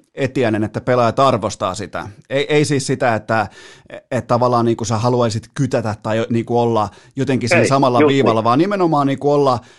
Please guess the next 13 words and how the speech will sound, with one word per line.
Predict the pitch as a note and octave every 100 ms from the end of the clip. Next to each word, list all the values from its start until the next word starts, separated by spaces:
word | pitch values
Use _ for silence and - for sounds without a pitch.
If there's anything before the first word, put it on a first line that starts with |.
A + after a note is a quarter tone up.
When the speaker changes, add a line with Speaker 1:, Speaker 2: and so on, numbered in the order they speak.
| _ _ _ - A2+
Speaker 1:
hengittää | E3+ D3+ - B2
samaa | - C#3 C3 A#2
ilmaa | B2+ B2 G#2+ G#2
oikeasti, | B2 C3 G#2+ G#2 D#2+ - - D2+ - _ D#3
hengästyä | E3 D3+ B2 - A#2
samassa | G#2+ C3+ B2+ C#3+ C3+
Speaker 2:
Niin. | B2
Speaker 1:
rytmissä, | C3 G#2 G#2 A2
niin | A2
mun | G#3 E3
mielestä | D#3 C#3+ _ - _ _ -
ainakin | F3+ G3
mä | F3